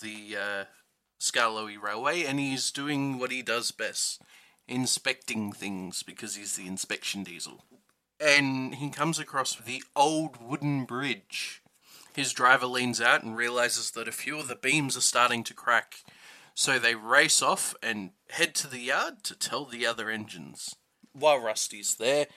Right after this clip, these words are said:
Duncan thinks, uh, "Ah, that's nonsense. What would you know?" And, uh, huffs off without taking any coal. What happens is, Rusty then goes and tells the Fat Controller about the bridge,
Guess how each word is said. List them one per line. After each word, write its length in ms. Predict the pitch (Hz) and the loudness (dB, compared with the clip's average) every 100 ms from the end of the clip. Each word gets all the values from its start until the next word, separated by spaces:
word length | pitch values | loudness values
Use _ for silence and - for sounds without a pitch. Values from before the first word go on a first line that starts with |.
| _ | _
Duncan 480 | - 127 120 120 113 | 0 0 0 -4 -6
thinks, 480 | 107 120 - - - | -4 -4 0 2 4
uh, 280 | 117 117 110 | 4 4 4
"Ah, 300 | 104 123 117 | 4 4 4
that's 300 | 113 110 - | -2 -4 -6
nonsense. 840 | 120 117 113 131 127 - - - - | -4 -4 -4 -4 -2 0 0 -4 -12
What 280 | 131 127 135 | -2 2 2
would 180 | 120 110 | 0 -6
you 140 | 139 | -4
know?" 260 | 117 98 127 - _ _ _ - | -2 -2 -4 -6 _ _ _ 0
And, 500 | 127 127 127 127 120 | 4 6 4 0 2
uh, 400 | 127 127 123 101 - _ - | 6 8 8 4 -6 _ -6
huffs 400 | - 165 - 170 | 2 2 2 2
off 320 | 202 - - - | 0 -2 -14 -16
without 640 | 139 151 127 135 160 - | -8 -2 6 6 6 2
taking 640 | - 139 165 - 160 156 156 | -2 0 0 -2 -2 -2 -4
any 400 | 135 147 160 165 - | -6 -4 -2 -4 -6
coal. 520 | - 127 165 127 - _ _ _ | -8 -4 -4 -8 -14 _ _ _
What 200 | 151 156 | 0 2
happens 440 | 123 - 123 107 113 | 2 -2 -6 -4 -6
is, 460 | 123 214 - - - _ _ | -6 -4 -4 -4 -8 _ _
Rusty 380 | 127 143 - 131 | -2 0 0 -2
then 240 | 120 123 113 | -2 -2 -2
goes 360 | 113 196 - | -2 -2 -6
and 160 | 110 110 | -6 -6
tells 340 | 123 117 - | -4 -4 -4
the 100 | 113 | -6
Fat 240 | 110 120 - | -4 -6 -6
Controller 640 | 113 110 113 117 123 117 | -10 -4 -4 -2 -4 -4
about 300 | 107 113 - | -2 -4 -4
the 60 | 101 | -10
bridge, 500 | - 165 208 - | -6 -6 -6 -10